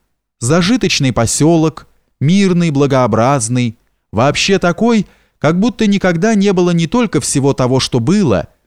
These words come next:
но даже отмены крепостного права, нашествия французов. А кругом заповедные леса, глушь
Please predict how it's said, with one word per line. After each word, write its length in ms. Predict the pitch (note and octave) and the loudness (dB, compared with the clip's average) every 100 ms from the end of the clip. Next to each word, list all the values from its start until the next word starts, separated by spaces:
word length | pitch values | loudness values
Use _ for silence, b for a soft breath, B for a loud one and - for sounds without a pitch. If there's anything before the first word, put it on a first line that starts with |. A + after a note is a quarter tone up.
| _ _ | _ _
но 160 | G#2 B2+ | -2 0
даже 380 | C#3+ D3+ D3 C#3 | 2 2 2 0
отмены 440 | C3+ C#3 D3 C#3+ | 0 0 0 -2
крепостного 640 | C#3 C3 B2 - C3+ A#2+ | -2 -2 -2 -2 0 0
права, 580 | A2 G#2 B2+ D3+ G2+ D#2 - - | 0 0 0 0 -2 -4 -10 -4
нашествия 680 | G#2 A2+ C3 C#3 - B2 A#2+ | -2 0 0 -2 -2 -2 -2
французов. 840 | C3 A2+ - C#3 F3 G#2+ E2+ - _ _ _ _ - | -2 -4 -2 -2 0 -2 -6 -10 _ _ _ _ -4
А 140 | B2+ | -2
кругом 680 | C#3+ C#3+ B2 D#3+ D#3+ A#2 E2+ _ _ | 0 0 2 2 2 0 -4 _ _
заповедные 760 | F#2 A#2 B2 A#2+ C3 A#2+ B2 A2+ | -6 -2 0 0 0 0 0 0
леса, 680 | G#2 - A2+ C3 D#3 C#3 F#2 | 0 -2 -2 0 -2 -4 -8
глушь 640 | G2 G#2 F3 F3 - | -4 0 0 -2 -6